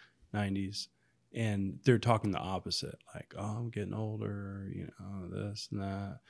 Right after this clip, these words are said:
You know, they're, they're, they're, they're in their thirties or forties, you know,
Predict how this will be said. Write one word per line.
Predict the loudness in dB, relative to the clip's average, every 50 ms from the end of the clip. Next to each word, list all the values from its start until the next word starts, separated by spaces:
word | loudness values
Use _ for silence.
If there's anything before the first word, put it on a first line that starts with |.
| -20 -20 -12 _ 6
You | 8 12
know, | 12
they're, | 12 12 12
they're, | 12 12 12 12 12
they're, | 10 6 4 4 4
they're | 4 8 8 8 10
in | 10
their | 8 6 6
thirties | 6 6 6 6 6 6 4
or | 4 0
forties, | 2 0 0 2 2 2 0 0 -2 -2 0
you | 0
know, | 0 2 2 0 -2